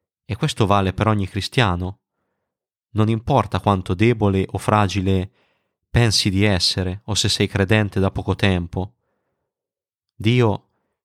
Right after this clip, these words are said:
ci dà stabilità, forza e protezione. Quello che noi dobbiamo fare, il nostro compito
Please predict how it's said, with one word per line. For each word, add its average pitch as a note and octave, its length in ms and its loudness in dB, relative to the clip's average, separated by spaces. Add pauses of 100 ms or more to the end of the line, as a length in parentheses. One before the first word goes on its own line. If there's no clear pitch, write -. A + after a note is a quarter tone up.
ci - 220 -2
dà G2 480 2
stabilità, G2 880 0 (240)
forza G2+ 840 0
e G2+ 120 -4
protezione. F2+ 880 -2 (640)
Quello G#2+ 320 0
che G2 220 0
noi G2+ 140 4
dobbiamo G2 340 2
fare, G#2+ 320 2
il F#2 60 0
nostro G2 320 0
compito A#2+ 680 -2